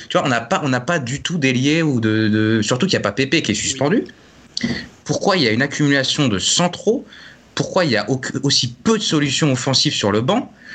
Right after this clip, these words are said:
Speaker 1: Ou alors, il n'y a pas, euh, profusion de joueurs offensifs, mais, euh, t'as quand même, à ce moment-là, mais des jeunes,
Speaker 2: Mais
Speaker 1: euh,
Speaker 2: Smith
Speaker 1: et,
Speaker 2: Rowe, il
Speaker 1: et de
Speaker 2: était
Speaker 1: toute
Speaker 2: pas,
Speaker 1: façon,
Speaker 2: il
Speaker 1: euh,
Speaker 2: était pas pété, euh,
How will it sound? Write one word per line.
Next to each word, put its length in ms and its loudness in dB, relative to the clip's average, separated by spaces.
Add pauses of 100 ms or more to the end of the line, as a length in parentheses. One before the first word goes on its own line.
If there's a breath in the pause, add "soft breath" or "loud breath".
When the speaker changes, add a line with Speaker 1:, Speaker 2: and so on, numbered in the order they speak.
(260 loud breath)
Speaker 1:
Ou 80 0
alors, 300 0
il 80 -6
n'y 80 -2
a 80 -2
pas, 260 0
euh, 240 0
profusion 500 -2
de 60 2
joueurs 200 4
offensifs, 520 0
mais, 300 2
euh, 280 0
t'as 120 -6
quand 140 0
même, 200 0 (240)
à 80 -4
ce 120 -8
moment-là, 260 0
mais 160 2
des 160 -2
jeunes, 260 0
Speaker 2:
Mais 60 2
Speaker 1:
euh, 100 2
Speaker 2:
Smith 220 0
Speaker 1:
et, 100 2
Speaker 2:
Rowe, 120 0
il 100 -4
Speaker 1:
et 40 -2
de 40 0
Speaker 2:
était 100 -2
Speaker 1:
toute 60 -4
Speaker 2:
pas, 80 2
Speaker 1:
façon, 340 0
Speaker 2:
il 60 2
Speaker 1:
euh, 80 2
Speaker 2:
était 100 -6
pas 140 -4
pété, 420 -6
euh, 440 -2